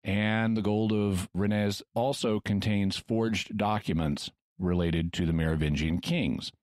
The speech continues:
And, uh, Plantard wasn't only a con man and a forger, he was an ambitious con man and forger, because guess who the various forged documents indicate is the legitimate descendant of the Merovingian kings today?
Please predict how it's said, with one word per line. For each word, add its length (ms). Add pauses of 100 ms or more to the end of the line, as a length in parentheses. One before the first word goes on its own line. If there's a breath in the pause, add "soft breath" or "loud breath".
(340)
And, 520 (420 loud breath)
uh, 180
Plantard 540
wasn't 400
only 320
a 140
con 320
man 260
and 200
a 40
forger, 500 (400 soft breath)
he 180
was 180
an 120
ambitious 720 (140)
con 280
man 220
and 260
forger, 460
because 340 (460 loud breath)
guess 340
who 480
the 140
various 580
forged 540
documents 720
indicate 640
is 320 (100)
the 220
legitimate 480
descendant 560
of 200
the 80
Merovingian 800
kings 360
today? 580